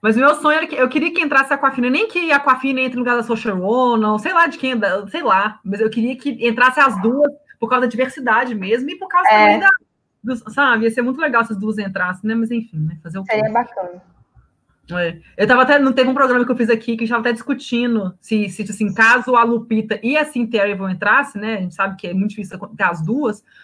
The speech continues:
Speaker 1: mas teve o, acho que foi o Alexandre que tava, que, que tava aqui, o Alessandro, que tava aqui na, na live com a gente, que eu tava, eu achava que até aquele momento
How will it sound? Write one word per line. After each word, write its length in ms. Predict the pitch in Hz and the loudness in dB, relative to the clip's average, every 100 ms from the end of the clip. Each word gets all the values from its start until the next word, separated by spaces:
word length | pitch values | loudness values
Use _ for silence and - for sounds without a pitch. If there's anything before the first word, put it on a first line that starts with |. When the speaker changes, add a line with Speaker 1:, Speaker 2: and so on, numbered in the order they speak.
| _ _ _ - | _ _ _ -2
Speaker 1:
mas 840 | 190 196 196 202 196 196 196 190 | 2 4 4 4 4 4 0 -4
teve 240 | - 208 226 | -2 0 0
o, 260 | 220 202 | -2 -2
acho 200 | 202 202 | -2 -4
que 60 | - | -4
foi 140 | 233 | -2
o 80 | 233 | 0
Alexandre 1000 | 240 247 240 - - 220 226 185 160 160 156 | 0 0 -2 -6 -4 0 0 -2 -6 -10 -12
que 100 | 185 | -16
tava, 360 | - 175 170 | -8 -8 -8
que, 160 | - 190 | -10 -12
que 140 | - | -10
tava 160 | 196 180 | -10 -8
aqui, 180 | 202 190 | -10 -4
o 60 | 202 | 0
Alessandro, 560 | 214 214 196 185 160 | 0 -2 -4 -4 -6
que 60 | 156 | -4
tava 140 | 190 | -4
aqui 140 | 190 196 | -2 -2
na, 220 | 190 165 | -2 -2
na 220 | 151 175 165 | -2 -4 -2
live 200 | 175 180 | -4 -2
com 80 | 196 | -2
a 60 | 190 | -2
gente, 320 | - 185 156 | -2 -8 -8
que 80 | - | -6
eu 20 | |
tava, 140 | 196 196 | -6 -2
eu 100 | 190 | 0
achava 260 | 208 226 214 | 0 0 0
que 60 | |
até 120 | 220 220 | 0 0
aquele 140 | 226 | 2
momento 380 | 214 220 220 | 2 2 0